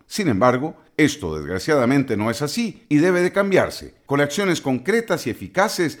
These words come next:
dentro de las que se debe tener un plan de desarrollo simple y eficaz, un ataque sin tregua contra la corrupción,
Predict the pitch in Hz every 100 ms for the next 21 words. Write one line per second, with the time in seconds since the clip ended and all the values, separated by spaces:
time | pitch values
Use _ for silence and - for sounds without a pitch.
0 | - 135 135 135 123 120 113 131 - 127
1 | 202 185 117 135 143 127 117 139 139 110
2 | 95 87 87 123 175 156 117 - 226 220
3 | 185 170 156 151 107 71 - - _ -
4 | 123 104 - 139 - 110 - 95 80 135
5 | 156 123 101 85 90 92 90 - 101 110
6 | - 226 180 85